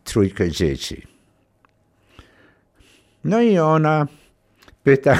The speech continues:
<laughs> mnie się, co ja robię, czy jestem sam. I co ja mogę odpowiedzieć? No pewnie, że jestem sam.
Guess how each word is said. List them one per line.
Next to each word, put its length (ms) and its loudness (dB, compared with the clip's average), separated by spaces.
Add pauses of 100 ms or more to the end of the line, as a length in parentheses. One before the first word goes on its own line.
(100)
<laughs> 180 -2
mnie 140 4
się, 360 -4 (1200)
co 200 -2
ja 220 6
robię, 380 4 (160)
czy 180 0
jestem 420 0
sam. 460 -2 (560)
I 60 -14
co 180 2
ja 120 4
mogę 380 0
odpowiedzieć? 1080 -4
No 100 -2
pewnie, 420 0
że 180 -4
jestem 460 -4
sam. 380 -10